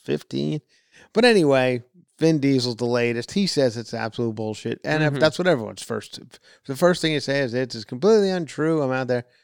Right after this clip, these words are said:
Speaker 1: But then the one guy, he just got convicted of it, you know, and he had a
Speaker 2: Yeah.
Speaker 1: little bit of a different situation. The M-, John Major P-, Powers.
Speaker 2: Yeah,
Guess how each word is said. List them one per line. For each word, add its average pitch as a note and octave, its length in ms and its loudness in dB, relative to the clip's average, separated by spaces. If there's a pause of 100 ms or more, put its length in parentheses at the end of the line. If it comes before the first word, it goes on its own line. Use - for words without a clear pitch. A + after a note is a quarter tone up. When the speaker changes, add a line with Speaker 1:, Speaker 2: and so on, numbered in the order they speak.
(140)
Speaker 1:
But A2+ 100 -6
then C#3 120 0
the A#2 80 -2
one C#3 240 0
guy, C3+ 420 2 (480)
he G3+ 160 -2
just G#3+ 200 0
got B2 220 -2
convicted B2+ 540 -2
of G2+ 160 -6
it, G2+ 160 -14
you A2+ 100 -8
know, C3+ 200 0
and C3 120 -2
he F#3+ 120 0
had G3 160 4
a C3+ 40 -4
Speaker 2:
Yeah. C3+ 40 -4
Speaker 1:
little C#3 160 0
bit A2+ 120 0
of G#2+ 100 -4
a G#2+ 40 -10
different C#3+ 420 -4
situation. D3+ 680 -4
The B2 80 -4
M-, A2+ 260 -8 (100)
John A#2+ 400 -2
Major A#2 560 -2
P-, - 260 -20
Powers. C3 580 -2
Speaker 2:
Yeah, A#2 260 -4